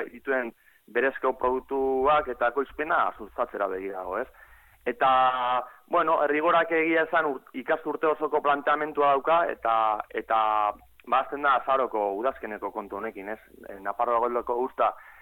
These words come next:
euskal hori puska. Gero egia da ere, e, ikasturteak aurrera jarraitu ala, ba, badagoela beste parte bat ere, Nafarroa goldoko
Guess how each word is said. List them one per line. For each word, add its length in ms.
euskal 380
hori 360
puska. 380
Gero 220
egia 260
da 60
ere, 140
e, 220
ikasturteak 600
aurrera 380
jarraitu 380
ala, 160
ba, 140
badagoela 380
beste 260
parte 300
bat 160
ere, 240
Nafarroa 360
goldoko 540